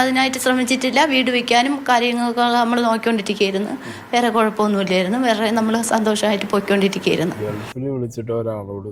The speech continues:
Speaker 2: സ്വന്തം ഭർത്താവിനോട് കടങ്ങളും പ്രശ്നങ്ങളും ഉണ്ട്, ഞങ്ങൾ ആത്മഹത്യ ചെയ്യാൻ വേണ്ടി നോക്കാന്നുണ്ടോ കാര്യം വെറുതെ പറയും. No, എനിക്ക് തോന്നുന്നില്ല. പിന്നത്തെ ഒരു കാര്യം എന്ന് പറഞ്ഞു കഴിഞ്ഞാ, see, ഇതില് ഷെമി പറയുന്നുണ്ട്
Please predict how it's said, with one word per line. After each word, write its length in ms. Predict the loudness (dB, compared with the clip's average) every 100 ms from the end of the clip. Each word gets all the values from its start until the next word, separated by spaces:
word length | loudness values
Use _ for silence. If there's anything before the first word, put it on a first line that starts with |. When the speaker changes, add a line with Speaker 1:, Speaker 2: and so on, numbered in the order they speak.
| -16
Speaker 2:
സ്വന്തം 340 | -18 -14 -14 -12
ഭർത്താവിനോട് 680 | -14 -14 -12 -12 -12 -14 -16 -16
കടങ്ങളും 420 | -14 -14 -14 -12
പ്രശ്നങ്ങളും 460 | -14 -16 -18 -16 -16
ഉണ്ട്, 180 | -18 -20 -20
ഞങ്ങൾ 180 | -20 -16 -16
ആത്മഹത്യ 420 | -18 -18 -18 -16
ചെയ്യാൻ 200 | -18 -18 -20
വേണ്ടി 180 | -20 -20
നോക്കാന്നുണ്ടോ 560 | -20 -20 -20 -20 -20 -20
കാര്യം 200 | -20 -20 _ -20
വെറുതെ 320 | -20 -18 -18 -20
പറയും. 240 | -20 _ _ _ _ _ _ _ _ _ _ _ _ _ _ _ _ _ _
No, 120 | -16 -16 -16 _ _ _ _ _ -20
എനിക്ക് 200 | -12 -10
തോന്നുന്നില്ല. 420 | -8 -10 -16 -18 -20 _ _ _ _ _ _ -6
പിന്നത്തെ 280 | -4 0 0
ഒരു 80 | 2
കാര്യം 220 | 2 0
എന്ന് 100 | -6
പറഞ്ഞു 200 | -8 -8 -10
കഴിഞ്ഞാ, 320 | -10 -12 -16 -18 _ _ _ _ _
see, 140 | -18 -14
ഇതില് 220 | -10 -8 -8
ഷെമി 200 | -8 -6 -4
പറയുന്നുണ്ട് 360 | -6 -8 -14